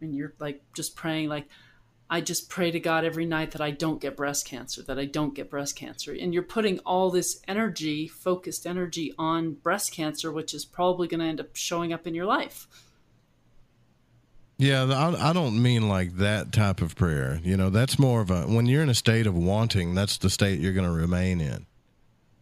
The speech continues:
Speaker 2: I mean, when you, when you do a prayer of gratitude and exaltation, it really, that to me is just as powerful. Uh, uh,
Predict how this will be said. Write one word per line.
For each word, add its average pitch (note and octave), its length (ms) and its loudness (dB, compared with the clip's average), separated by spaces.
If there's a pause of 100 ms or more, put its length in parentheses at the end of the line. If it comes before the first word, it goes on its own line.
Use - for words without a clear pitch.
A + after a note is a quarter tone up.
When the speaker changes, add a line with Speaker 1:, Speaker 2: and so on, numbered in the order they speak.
(300)
Speaker 2:
I B2 80 8
mean, C3 360 4 (140)
when A#2 300 4
you, C#3 460 4 (340)
when A#2+ 220 6
you B2 80 4
do C3+ 220 6
a G#2+ 60 2
prayer A#2+ 480 4
of F2 180 0
gratitude F#2+ 880 2 (1120)
and G#2+ 140 6
exaltation, G#2 1120 2 (480)
it G2 260 0
really, A2 400 4 (300)
that G#2+ 440 0
to A#2+ 100 8
me A#2+ 160 6
is A2+ 160 2
just F#2+ 200 2
as E2+ 100 -2
powerful. G2 640 2 (400)
Uh, G#2 380 4 (380)
uh, - 120 -6